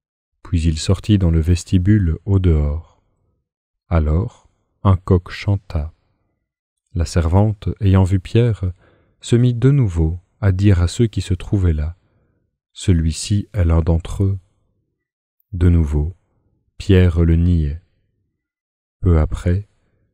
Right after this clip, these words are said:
ceux qui se trouvaient là lui disaient à leur tour, « Sûrement, tu es l'un d'entre eux. D'ailleurs, tu es galiléen. » Alors, il se mit à protester violemment et à jurer, «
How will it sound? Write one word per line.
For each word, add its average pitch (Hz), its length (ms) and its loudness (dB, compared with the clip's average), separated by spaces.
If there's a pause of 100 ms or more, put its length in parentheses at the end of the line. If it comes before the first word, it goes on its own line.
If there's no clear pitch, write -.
(100)
ceux 117 220 0
qui - 140 -6
se - 120 -4
trouvaient 101 400 0
là 80 180 2
lui 82 180 0
disaient 98 460 2
à 98 60 2
leur 85 240 0
tour, « 110 420 -6 (680)
Sûrement, 82 800 0 (520)
tu 92 180 2
es 80 60 4
l'un 98 180 4
d'entre 87 420 -4
eux. 71 120 -8 (640)
D'ailleurs, 80 600 0 (580)
tu 92 220 2
es 90 40 6
galiléen. » 90 760 0 (1120)
Alors, 85 560 -2 (560)
il 104 120 0
se - 140 0
mit 117 220 2
à 90 100 0
protester - 580 -2
violemment 90 800 0 (140)
et 92 140 4
à 82 100 4
jurer, « 76 520 -2